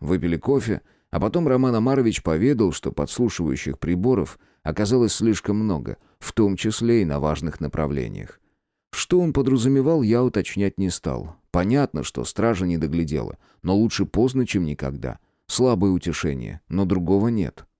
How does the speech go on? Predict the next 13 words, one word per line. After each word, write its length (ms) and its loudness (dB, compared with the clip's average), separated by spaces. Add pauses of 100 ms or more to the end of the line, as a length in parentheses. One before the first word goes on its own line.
(340)
"Станислав 720 2
Викторович, 680 -2 (320)
как 280 0
насчет 360 2
того, 300 4
чтобы 340 2
поработать 600 2
в 20 -2
моем 380 4
присутствии 680 0
над 220 -4
сотовыми 560 2
телефонами, 840 0